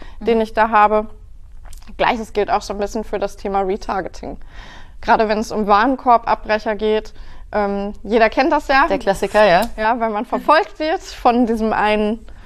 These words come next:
Speaker 2: Pulli oder Schuh oder
Speaker 1: Oh
Speaker 2: was
Speaker 1: ja.
Speaker 2: auch immer, den man irgendwo gesehen hat. Das heißt, derjenige, der natürlich das Produkt schon sich angeschaut hat und dann davon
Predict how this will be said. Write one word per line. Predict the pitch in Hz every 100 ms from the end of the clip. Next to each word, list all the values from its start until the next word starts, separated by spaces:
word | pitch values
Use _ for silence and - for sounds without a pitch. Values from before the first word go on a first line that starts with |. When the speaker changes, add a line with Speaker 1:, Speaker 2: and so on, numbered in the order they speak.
| - - -
Speaker 2:
Pulli | 339 330 330 339
oder | - 220 208 208
Schuh | - 311 349
oder | 339 254 226
Speaker 1:
Oh |
Speaker 2:
was | 254 214
Speaker 1:
ja. | 240
Speaker 2:
auch | 247
immer, | 277 415 427 311 -
den | 226 254 247
man | 226
irgendwo | 226 240 214
gesehen | 214 214 277 330
hat. | 285 277 - - - -
Das | 220 -
heißt, | 220 233
derjenige, | 226 220 220 233 214
der | 196 208
natürlich | 208 - 220
das | 208 -
Produkt | 208 214 -
schon | 254 220
sich | 202 -
angeschaut | 214 233 240 226 214 240
hat | 233 -
und | 220 202
dann | 202 214
davon | 196 202 208 208